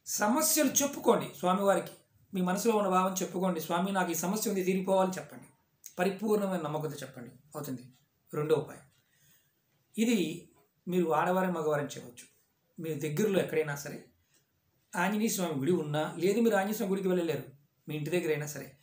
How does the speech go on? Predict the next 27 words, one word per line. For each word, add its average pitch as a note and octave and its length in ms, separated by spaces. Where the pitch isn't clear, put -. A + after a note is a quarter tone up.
ఐదు A3 320
ఎర్రటి G3 280
పువ్వులు, C#3 340
మందార F3 380
పువ్వులు E3+ 240
కావచ్చు, D#3 440
గులాబీ F3 240
పువ్వులు E3 240
కావచ్చు, D3 200
ఎరుపు G#3+ 180
కలర్ E3 280
అంటే - 160
ఎర్రటి F3+ 240
కలర్ F3 220
ఉన్న D#3+ 140
పువ్వులు, - 300
ఎర్రటిగా F3+ 420
ఉన్నవి D3+ 260
స్వామివారికి F3 580
పెట్టండి. D3 340
పెట్టే G#3+ 340
ముందు A#3 240
మీ G#3+ 120
మనసులో F#3+ 360
ఉన్న F#3 120
కోరిక F3 320
చెప్పుకోండి. C#3 380